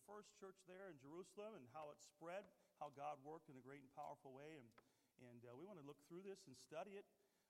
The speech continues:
apply it, learn from it, apply it to our life, uh, apply it to our church. I want for our church to be a church just like here, the church that we're reading about, um, in the, the book of Acts.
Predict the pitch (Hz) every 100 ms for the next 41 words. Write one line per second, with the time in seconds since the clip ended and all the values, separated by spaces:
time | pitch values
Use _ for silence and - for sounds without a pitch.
0 | - - 156 160 175 196 190 127 151 175
1 | 170 165 175 175 - 147 156 - 135 131
2 | 131 175 - - - - - 131 120 113
3 | 135 139 - 120 113 - 180 220 - -
4 | - - _ _ _ _ - 165 190 -
5 | 151 131 156 143 - 127 123 - 131 -
6 | 143 - 143 139 143 135 120 - 143 135
7 | 143 123 120 135 135 110 110 113 - -
8 | - - - - 110 110 107 110 120 123
9 | 110 107 - - 117 113 110 107 - 120
10 | 135 - 117 117 139 135 -